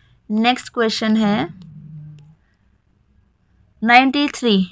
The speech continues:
इनमें से जो विजन फोन स्कोप में कौन सा, अ, प्रत्यय जोड़ा, उपसर्ग जोड़ा जाएगा, उपसर्ग जो आगे लगते हैं जिससे कोई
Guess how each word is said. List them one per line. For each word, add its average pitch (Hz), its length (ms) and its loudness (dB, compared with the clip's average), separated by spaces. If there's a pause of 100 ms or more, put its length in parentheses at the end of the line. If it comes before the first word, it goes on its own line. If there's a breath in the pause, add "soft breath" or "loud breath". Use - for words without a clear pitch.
(460 soft breath)
इनमें 277 340 0
से 294 420 4
जो 254 300 2
विजन 254 420 2
फोन 262 300 -2
स्कोप 247 500 -6
में 247 220 -2
कौन 226 280 0
सा, 240 220 4 (160)
अ, 202 680 4
प्रत्यय 233 360 -2
जोड़ा, 220 460 8
उपसर्ग 247 520 4
जोड़ा 220 280 6
जाएगा, 214 200 8
उपसर्ग 254 420 2
जो 247 160 0
आगे 208 260 4
लगते 214 300 -4
हैं 277 80 -4
जिससे 240 440 -4
कोई 247 260 -4